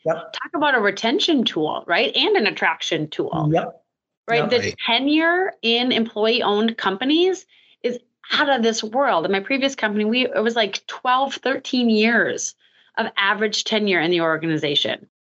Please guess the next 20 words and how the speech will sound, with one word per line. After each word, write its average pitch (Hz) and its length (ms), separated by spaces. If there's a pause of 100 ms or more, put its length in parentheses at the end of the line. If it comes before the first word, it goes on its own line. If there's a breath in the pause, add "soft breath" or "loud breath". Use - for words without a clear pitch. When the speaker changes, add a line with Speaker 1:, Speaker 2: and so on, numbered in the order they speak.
(100)
Speaker 2:
You 240 180
just 277 140
don't 311 200
see 226 420
that 170 320
anymore. 160 520
And 170 480
it, - 280
you 202 240
look 208 200
at 214 140
a 202 40
lot 196 140
of 196 60
these 196 120
organizations 190 540
that 208 80
are 208 60
employee 214 340
owned, 269 340